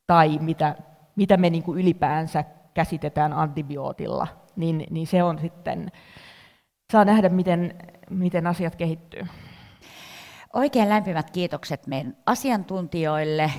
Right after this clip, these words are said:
Speaker 2: Mukavaa, että olitte täällä ja jaoitte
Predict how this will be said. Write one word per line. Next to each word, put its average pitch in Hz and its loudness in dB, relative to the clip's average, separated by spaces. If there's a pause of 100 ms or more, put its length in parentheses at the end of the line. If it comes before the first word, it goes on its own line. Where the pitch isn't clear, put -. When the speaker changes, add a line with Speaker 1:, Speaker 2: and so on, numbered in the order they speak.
(120)
Speaker 2:
Mukavaa, 151 0
että - -6
olitte 143 -6
täällä 202 2
ja 147 0
jaoitte 143 -2